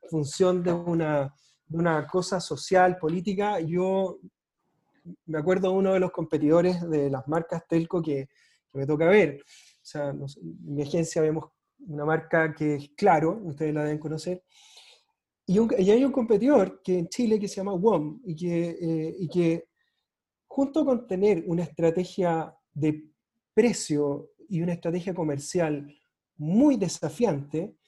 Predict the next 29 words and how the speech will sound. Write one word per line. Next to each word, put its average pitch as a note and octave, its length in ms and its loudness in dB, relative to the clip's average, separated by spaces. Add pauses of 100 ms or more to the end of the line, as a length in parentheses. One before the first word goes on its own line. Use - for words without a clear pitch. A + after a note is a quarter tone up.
(180)
su - 320 -2
relato F#3 720 2
desde D#3+ 260 -2
hace D#3+ 220 -2
mucho F3 260 0
tiempo G#3+ 640 2
ha E3+ 100 -2
sido G3+ 420 4
el F#3 260 0
de F3+ 100 4
desafiar E3+ 540 0
al F#3 100 -2
sistema F3+ 640 -6 (320)
para E3+ 220 0
buscar D#3 320 0
igualdad, C#3+ 480 2 (880)
¿ya? F3+ 300 2 (480)
Entonces, G#3+ 460 0 (720)
yo A3 100 2
lo C#4 100 6
rescato, A3 580 4
¿ah? F3 240 4
Porque D#3+ 480 0
si E3 180 0
bien F#3 220 6
es G3 220 0
un F3+ 160 2
competidor D#3+ 500 0
molestoso, F3+ 800 -2